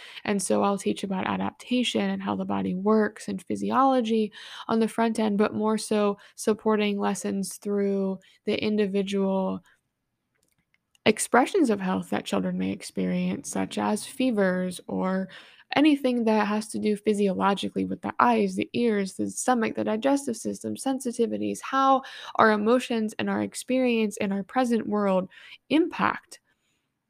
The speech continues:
how we show up in the world and how our children show up in the world and present themselves and exhibit their healing phases and grow exponentially and tap into the joy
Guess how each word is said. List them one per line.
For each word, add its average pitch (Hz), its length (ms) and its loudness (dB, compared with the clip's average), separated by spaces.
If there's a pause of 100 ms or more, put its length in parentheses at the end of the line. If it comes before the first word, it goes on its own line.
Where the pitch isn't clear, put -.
(440)
how 247 140 6
we 240 120 6
show 247 220 6
up 294 120 4
in 208 100 0
the 190 80 -2
world 190 240 -2
and 196 100 -2
how 196 120 0
our 196 120 0
children 262 320 2
show 196 180 -2
up 190 120 -6
in 196 80 -4
the 196 80 -4
world 190 160 -2
and 190 100 -4
present 202 340 -4
themselves 196 580 -4
and 190 180 -4 (200)
exhibit 214 380 2
their 214 80 -2
healing 233 420 -2
phases 196 540 -4
and 185 180 -4 (280)
grow 214 640 4
exponentially 202 1000 -4
and 190 120 -8
tap - 260 -10
into 214 380 -2
the 196 100 -4
joy 202 560 0